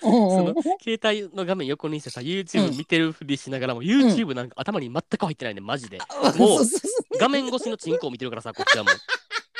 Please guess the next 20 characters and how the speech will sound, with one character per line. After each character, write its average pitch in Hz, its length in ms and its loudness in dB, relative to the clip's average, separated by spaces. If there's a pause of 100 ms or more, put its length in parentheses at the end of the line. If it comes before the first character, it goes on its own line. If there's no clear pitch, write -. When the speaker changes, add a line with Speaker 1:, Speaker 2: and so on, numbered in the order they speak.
(560)
Speaker 2:
ほ 202 140 2
ん 214 140 0
で、 180 320 2 (640)
ま - 80 -4
あ、 180 120 4
Speaker 1:
わ 127 60 -6
か 330 80 -8 (520)
る。 220 60 0
Speaker 2:
え、 277 100 0
て 262 160 4
か 190 160 0
さ、 156 380 0
Speaker 1:
う - 40 -6
ん。 - 20 0
Speaker 2:
あ 190 40 0
の 349 200 -2
さ、 185 420 -8 (140)
Speaker 1:
う 190 40 -6
ん。 170 200 -8 (340)
Speaker 2:
何？ 143 420 -8